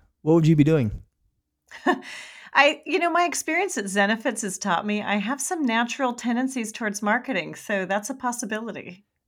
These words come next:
Speaker 1: All right. Well, hey, you know, career reinvention is al-, always there. Uh, interestingly enough, I, I've, in my time, I've known a few people who have been C M O slash C P O,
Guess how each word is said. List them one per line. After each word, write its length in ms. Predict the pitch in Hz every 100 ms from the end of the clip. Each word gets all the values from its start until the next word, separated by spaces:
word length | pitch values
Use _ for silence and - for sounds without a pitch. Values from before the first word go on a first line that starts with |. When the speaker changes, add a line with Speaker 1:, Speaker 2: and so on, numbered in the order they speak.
| -
Speaker 1:
All 160 | 120
right. 340 | 139 190 285 -
Well, 200 | 147 180
hey, 260 | 190 226
you 140 | 139 123
know, 240 | 127 143
career 360 | - 175 180 196
reinvention 580 | 190 190 180 185 - 196
is 160 | 170 160
al-, 240 | 165 165
always 520 | 156 160 185 190 175
there. 440 | 175 196 139 120 -
Uh, 340 | 139 135 135 143
interestingly 520 | 170 202 - 208 202
enough, 260 | 180 180
I, 420 | 151 170 175 156 185
I've, 160 | 185 196 202
in 120 | 185
my 380 | 196 190 185 175
time, 320 | - 202 220 208
I've 140 | 202
known 180 | 202 208
a 60 |
few 200 | 190 208
people 340 | 208 208 202 185
who 200 | 180 185
have 220 | 175 160
been 360 | 180 180 180 175 _ _ _ _ _
C 320 | - - 202
M 180 | 196 185
O 440 | 180 180 180 180
slash 720 | - - 165 165 170 - - -
C 240 | - - 180
P 180 | 175 175
O, 240 | 131